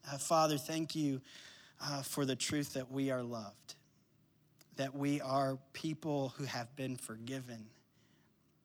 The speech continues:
And Father, I ask that you would make us as a church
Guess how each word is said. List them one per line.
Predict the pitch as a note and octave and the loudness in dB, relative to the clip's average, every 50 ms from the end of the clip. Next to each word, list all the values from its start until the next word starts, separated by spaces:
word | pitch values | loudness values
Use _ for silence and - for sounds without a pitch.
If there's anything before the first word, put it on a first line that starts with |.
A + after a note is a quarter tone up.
| _ _ _ - - _ _ _ - | _ _ _ -20 -20 _ _ _ -4
And | D#3 D3 D3 C3+ | -2 -2 0 2
Father, | - D#3 D3+ D3+ D3 D3 | 4 4 6 6 6 4
I | C#3 C3+ C#3+ D#3 D#3 D3 - | 4 2 2 2 0 -2 -2
ask | - C#3+ C#3+ C#3+ C#3 B2+ - - - - | -2 0 0 0 0 0 -2 -4 -4 -4
that | - C#3 C3+ | -4 -4 -2
you | C#3+ C#3+ D3+ D3+ | 0 2 2 2
would | D3 C#3+ C3+ | 2 2 0
make | C3+ C3+ C3+ C#3 C3 - - | 0 0 0 0 -2 -4 -4
us | - C#3+ C#3 C#3 C#3 - | -2 0 0 0 0 -2
as | C#3 B2+ B2 | -4 -4 -6
a | A#2+ | -6
church | A#2 - - - - C3+ A#2+ - - - | -4 -4 -4 -2 -2 -4 -4 -4 -4 -4